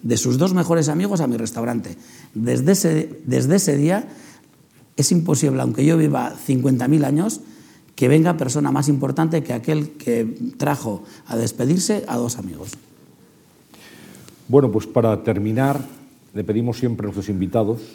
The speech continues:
Speaker 2: que nos hagan tres propuestas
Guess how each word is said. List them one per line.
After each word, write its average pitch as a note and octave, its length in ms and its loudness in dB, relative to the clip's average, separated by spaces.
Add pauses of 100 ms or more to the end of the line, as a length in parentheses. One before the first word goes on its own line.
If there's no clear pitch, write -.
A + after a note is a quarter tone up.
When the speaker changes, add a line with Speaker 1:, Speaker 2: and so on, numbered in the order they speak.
(680)
Speaker 2:
que F2+ 140 -6
nos F2 260 -10
hagan G#2+ 240 -4
tres G2+ 220 -6
propuestas - 880 -10